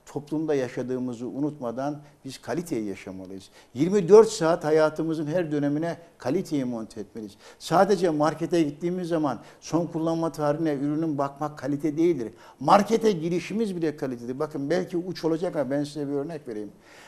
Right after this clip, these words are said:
Ben evime çok yakın bir mark-, markete sabah gittiğim zaman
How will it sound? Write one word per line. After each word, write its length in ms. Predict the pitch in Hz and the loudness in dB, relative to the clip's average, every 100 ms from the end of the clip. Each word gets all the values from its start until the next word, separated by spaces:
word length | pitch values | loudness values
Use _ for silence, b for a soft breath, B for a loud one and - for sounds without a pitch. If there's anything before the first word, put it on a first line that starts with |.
| B | B
Ben 120 | 180 | 2
evime 340 | 214 185 190 202 | 6 4 4 2
çok 300 | - 214 190 | 0 0 0
yakın 320 | 156 156 143 | 0 2 2
bir 100 | 147 | 2
mark-, 360 | 143 147 139 | 2 0 0
markete 420 | 156 147 147 147 151 | 0 0 0 -6 -4
sabah 380 | - 143 151 | -2 0 0
gittiğim 380 | 156 147 175 165 | -2 -6 -6 -6
zaman 320 | 135 131 151 | -4 -2 -4